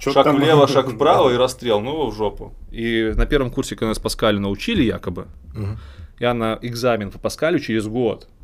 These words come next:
Speaker 2: у нас вроде год учили, там раз в неделю занятие было, я прихожу на экзамен по Паскалю, а у меня под клавиатурой шпора,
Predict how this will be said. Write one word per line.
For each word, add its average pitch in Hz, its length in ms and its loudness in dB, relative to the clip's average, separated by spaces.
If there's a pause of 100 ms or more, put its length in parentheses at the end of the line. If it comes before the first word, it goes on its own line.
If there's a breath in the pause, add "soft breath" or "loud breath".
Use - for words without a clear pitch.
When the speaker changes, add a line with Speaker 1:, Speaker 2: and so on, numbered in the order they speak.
(460)
Speaker 2:
у 104 60 -14
нас 101 220 -6
вроде 104 180 -6
год 139 240 -2
учили, 117 320 -4
там 98 180 -8
раз 110 200 -2
в - 20 -18
неделю 110 320 -4
занятие 104 420 -6
было, 101 300 -10 (640 loud breath)
я 113 120 2
прихожу 120 340 -2
на 104 640 -2 (200)
экзамен 117 300 2
по 101 80 -14
Паскалю, 180 500 0
а 110 100 0
у 104 80 2
меня 113 260 -2
под 98 200 -4
клавиатурой 110 600 0
шпора, 117 560 2